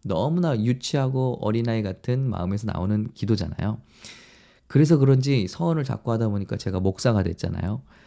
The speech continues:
"아, 서원을 못 지키겠다. 너는 그러니까 평생 전도하고 살아라." 하고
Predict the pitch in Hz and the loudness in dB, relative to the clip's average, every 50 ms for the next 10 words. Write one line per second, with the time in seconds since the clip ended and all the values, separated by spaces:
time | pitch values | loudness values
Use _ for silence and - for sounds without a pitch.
0 | _ _ _ _ - - - 107 - - 131 131 120 107 95 92 92 - - - | _ _ _ _ -16 -14 -12 -8 -2 0 0 2 2 0 0 -2 -4 -6 -8 -14
1 | - - 87 85 - 85 90 90 90 92 98 90 92 95 95 98 95 - _ - | -8 -8 -8 -6 -4 -6 -4 -2 -2 -2 0 -2 -2 -2 -2 -4 -8 -12 _ -12
2 | - 95 - 85 - - - - - 151 151 143 139 127 113 - 101 95 98 95 | -8 -8 -8 -6 -8 0 6 6 6 6 6 2 2 2 2 2 0 0 0 -2
3 | 95 87 85 85 85 - - 104 113 98 82 78 82 92 110 113 95 - 110 113 | -2 -2 -2 -4 -6 -6 -6 -6 -6 -6 -6 -8 -8 -6 -6 -6 -4 -4 -4 -4
4 | 131 135 | -4 -6